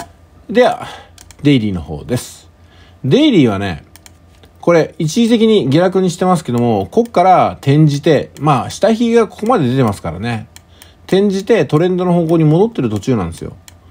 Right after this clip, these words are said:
ですんで、いずれ、この百五十二円を目指すために、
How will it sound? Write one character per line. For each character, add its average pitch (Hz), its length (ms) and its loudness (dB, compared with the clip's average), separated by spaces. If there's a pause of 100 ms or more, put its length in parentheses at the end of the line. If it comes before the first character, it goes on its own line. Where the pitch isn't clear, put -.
(320)
で 190 140 2
す 196 120 -4
ん 165 60 2
で、 131 140 4
い 127 80 2
ず 143 120 -2
れ、 170 380 0 (180)
こ 143 120 -4
の 139 80 0
百 139 300 -2
五 165 140 4
十 160 180 2
二 165 120 2
円 113 160 0
を 98 60 -4
目 104 100 -2
指 120 140 2
す - 100 -14
た 101 80 -6
め 110 100 -4
に、 147 360 -2